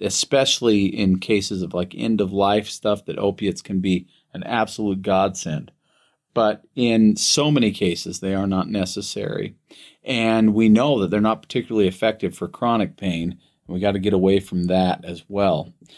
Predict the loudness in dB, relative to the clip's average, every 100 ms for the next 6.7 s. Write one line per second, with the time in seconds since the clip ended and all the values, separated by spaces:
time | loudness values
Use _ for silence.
0 | -20 -4 0 0 2 -2 2 0 0 0
1 | 2 2 2 0 0 0 0 -2 0 0
2 | -2 -4 -2 -2 -2 -10 -8 -8 -2 2
3 | 2 -2 _ _ _ _ _ _ _ _
4 | -20 -8 -6 -2 2 2 2 0 2 4
5 | 2 0 _ _ -10 -2 -2 -2 -4 2
6 | 2 4 2 2 0 -4